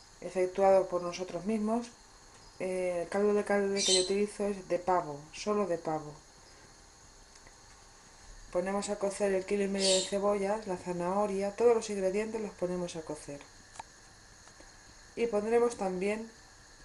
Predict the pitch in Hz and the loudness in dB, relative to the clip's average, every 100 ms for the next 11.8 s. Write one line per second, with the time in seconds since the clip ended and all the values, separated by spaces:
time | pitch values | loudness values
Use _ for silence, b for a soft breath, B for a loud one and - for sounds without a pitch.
0 | - - - 220 233 247 220 196 220 226 | -20 -20 -12 -2 2 2 0 -4 0 2
1 | 214 190 175 156 151 143 131 - - - | 4 4 4 4 0 -4 -8 -14 -18 0
2 | 175 170 175 247 311 - - - 190 180 | 6 6 6 4 2 -6 -20 -2 -2 4
3 | 175 226 233 254 277 226 190 170 180 220 | 4 4 4 0 0 -2 -2 -4 -4 -4
4 | 220 - 190 - 220 262 285 175 185 175 | -6 -6 -6 -2 -2 -2 -4 -2 2 2
5 | 170 175 202 214 214 175 139 139 139 - | 2 -2 -2 -2 2 2 0 -6 -14 -18
6 | - - - - - - - - - - | -20 -20 -20 -20 -20 -20 -20 -20 -20 -20
7 | - - - - - - - - - - | -20 -20 -20 -20 -8 0 2 2 -4 -14
8 | - - - - - - - - - - | -20 -20 -20 -20 -20 -20 -20 -20 -20 -20
9 | - - - - - - - - - - | -20 -20 -20 -20 -20 -20 -20 -18 -18 -20
10 | - - - - - - 196 202 202 208 | -20 -20 -20 -20 -20 -14 0 2 2 2
11 | 190 185 180 180 240 254 269 302 | 8 8 8 4 4 8 8 6